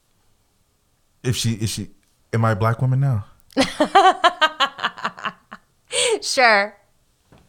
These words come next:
Speaker 2: Sure.
Speaker 1: Uh, walking in.
Speaker 2: Yeah, yeah, yeah.
Speaker 1: You can call me Ronita.
Speaker 2: <laughs> Ronita.
Speaker 1: Do, do, do, do, do, do, do, do, do. Victor?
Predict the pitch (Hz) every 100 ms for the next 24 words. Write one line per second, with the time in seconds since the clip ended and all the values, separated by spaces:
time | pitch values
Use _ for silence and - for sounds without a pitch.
0 | _ 220 214 202 180 - _ _ _ _
1 | _ _ _ _ _ _ _ _ _ _
2 | _ _ _ _ _ - _ _ _ _
3 | _ 139 135 127 120 123 120 _ _ _
4 | _ _ _ _ _ _ _ _ _ _
5 | 92 90 87 90 101 - 196 202 175 165
6 | - 98 104 95 92 90 - 92 87 85
7 | 78 78 - - - _ _ _ 262 226
8 | - 302 302 - - _ - _ 254 -
9 | 285 302 262 294 208 - 240 - - -
10 | _ 247 _ - 277 - 214 208 208 180
11 | 117 - 90 82 - - 147 131 135 127
12 | 131 123 _ _ _ _ _ _ _ _
13 | _ _ _ _ _ _ _ _ _ _
14 | _ 98 - 330 359